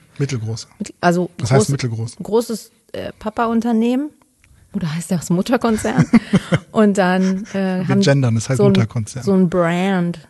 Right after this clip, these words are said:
Speaker 2: erfunden.
Speaker 1: Elternkonzern.
Speaker 2: Ja.
Speaker 1: Also nicht Motel One.
Speaker 2: Nee, aber das wär auch groß.
Speaker 1: Ja, mittlerweile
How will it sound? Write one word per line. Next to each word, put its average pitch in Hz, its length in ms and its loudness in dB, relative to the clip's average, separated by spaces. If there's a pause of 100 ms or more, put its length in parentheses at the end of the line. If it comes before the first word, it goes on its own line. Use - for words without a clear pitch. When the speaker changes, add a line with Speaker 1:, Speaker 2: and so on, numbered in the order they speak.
Speaker 2:
erfunden. 139 180 0
Speaker 1:
Elternkonzern. 123 760 -4 (400)
Speaker 2:
Ja. 220 280 -4 (560)
Speaker 1:
Also 127 140 2
nicht 127 180 0
Motel 117 340 0
One. 104 160 -2 (640)
Speaker 2:
Nee, 208 380 0
aber 147 120 -4
das 151 220 -4
wär 269 180 -4
auch 139 200 -6
groß. - 480 -12 (640)
Speaker 1:
Ja, 139 140 0
mittlerweile 117 640 0